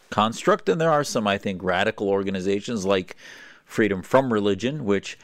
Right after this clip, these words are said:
actually wants us to suppress our public displays of faith. But, uh, listen, I, I,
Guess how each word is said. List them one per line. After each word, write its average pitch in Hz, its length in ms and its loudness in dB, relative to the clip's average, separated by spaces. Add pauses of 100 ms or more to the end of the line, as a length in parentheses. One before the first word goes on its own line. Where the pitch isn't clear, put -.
(340)
actually 95 440 -2
wants 90 300 -4
us 92 180 -6
to 92 60 -8
suppress - 800 -2 (800)
our 92 160 0
public 98 380 -4
displays 98 460 -2
of 92 120 -2
faith. 127 380 0
But, 131 260 0 (420)
uh, - 240 -8
listen, 123 360 -2
I, 98 260 -4 (140)
I, 113 540 -2